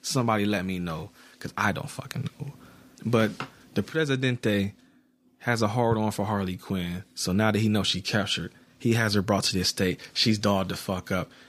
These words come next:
And they go, he courts the fuck out of her, has her falling for him and everything. Then he drops that bomb. He's like, "Look,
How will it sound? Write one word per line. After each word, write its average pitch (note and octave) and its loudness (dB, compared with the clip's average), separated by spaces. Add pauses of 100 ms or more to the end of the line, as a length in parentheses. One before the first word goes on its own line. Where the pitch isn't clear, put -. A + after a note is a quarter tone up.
(160)
And F2+ 2
they G2 4
go, F#2 2
he A#2+ 2
courts - -2
the G#2 -2
fuck A2+ -2
out F2+ 0
of F2 -2
her, F2 -4
has A#2 0
her G2 2
falling B2 2
for G2+ 0
him F#2 0
and G#2+ 2
everything. G2 0
Then F#2+ -2
he F#2+ 0
drops G2 -2
that F#2 0
bomb. G2 0
He's F#2+ -2
like, F#2 -2
"Look, E2+ -4